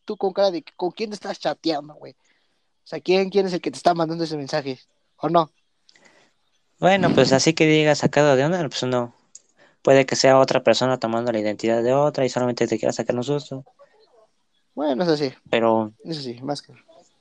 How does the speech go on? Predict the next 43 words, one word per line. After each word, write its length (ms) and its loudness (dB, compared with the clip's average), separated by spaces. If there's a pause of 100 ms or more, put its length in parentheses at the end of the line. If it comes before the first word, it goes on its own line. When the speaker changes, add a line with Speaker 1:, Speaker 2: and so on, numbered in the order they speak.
(520)
Speaker 2:
pero 220 4
puede 220 4
que 80 -6
se 240 4
vi-, 200 0
si 200 0
realmente 380 0
esté 160 -2
en 80 0
un 80 0
bucle 260 -2
del 180 -2
tiempo. 400 -4 (1400)
O 80 -2
puede 280 2
que 100 -8
eso, 120 4
Speaker 1:
Sí. 160 -2 (160)
Speaker 2:
todo 160 6
sea, 520 2 (1800)
puede 200 0
que 80 -14
todo 220 0
sea 360 0
parte 240 -2
de 100 2
su 80 -8
imaginación. 720 -6 (680)
Puede 160 6
que 80 -12
todo 100 2
esté 140 0
en 40 0
su 100 -2
mente, 280 2
o 140 6
su 100 2
mente 240 2
se 80 -4
puso 200 -2
una 120 0
prisión 300 -2
absolutamente 1040 -2